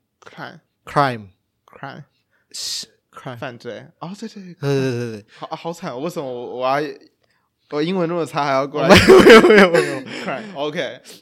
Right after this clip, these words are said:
Speaker 2: Crime，因为反正第一，印尼比台湾大，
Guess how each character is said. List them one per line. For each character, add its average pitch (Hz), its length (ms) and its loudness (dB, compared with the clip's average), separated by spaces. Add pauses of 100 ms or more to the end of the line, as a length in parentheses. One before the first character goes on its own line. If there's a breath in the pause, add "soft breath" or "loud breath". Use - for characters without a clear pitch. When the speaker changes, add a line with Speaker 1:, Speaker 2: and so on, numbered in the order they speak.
Speaker 2:
Crime， 147 340 -4
因 202 120 0
为 233 340 4 (440)
反 170 260 2
正 233 400 2 (460)
第 202 200 2
一， - 140 -10 (720 loud breath)
印 247 180 4
尼 185 140 6
比 143 300 -4
台 156 220 2
湾 143 200 2
大， 143 240 -2